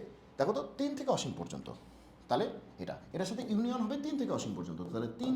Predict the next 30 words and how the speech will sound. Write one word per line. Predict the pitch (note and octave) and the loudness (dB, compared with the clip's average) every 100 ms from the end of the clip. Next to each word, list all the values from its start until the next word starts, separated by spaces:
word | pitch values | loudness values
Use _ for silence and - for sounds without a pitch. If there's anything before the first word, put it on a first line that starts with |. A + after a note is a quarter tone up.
| B3 | 2
থেকে | A3+ C#4 C#4 | 0 -2 -2
অসীম, | A3 - E3+ - | -2 -2 -4 -4
অসীমের | G3+ A3 A3 | -2 0 0
সাথে | A3+ - | -2 0
তো | - | 2
অবশ্যই | G3+ B3 G#3+ | 4 2 4
ফার্স্ট | B2+ | 4
ব্র্যাকেট। | F#2 E2+ - - - - - | 2 -4 -6 -12 -20 -20 -4
এবার | F3 F#3+ - | 0 2 2
তিনের | C4+ D4 | 2 2
সাথে | C4+ C4 | 2 0
কি | C#4+ | 2
ফার্স্ট | A#3 F#3+ | 2 4
ব্র্যাকেট | C4 D4+ | 2 2
না | D4+ | 2
থার্ড | D3+ G#2 | 2 0
ব্র্যাকেট, | E3+ E3+ | -2 -2
তোমরাই | E3+ C#3 G#2 | 0 2 0
বলো, | D#2 - - - - - - - | -2 -6 -14 -20 -20 -20 -20 -6
তিনের | A3+ B3 B3 | -2 0 0
সাথে | A3+ B3 | 0 0
ফার্স্ট | A#3+ F3+ F3+ | 2 2 2
ব্র্যাকেট | A3+ C4+ | -2 -2
না | B3+ | -2
থার্ড | E3 G2 | -2 -4
ব্র্যাকেট, | - - - - - - - - - - - - - - - - | -6 -8 -12 -20 -20 -20 -20 -20 -20 -20 -20 -20 -20 -20 -20 -16
একটু | B2+ A3+ | -6 0
চিন্তা | A#3 | 4
করে | A#3 G#3+ | 4 4
বলো। | G3 | 2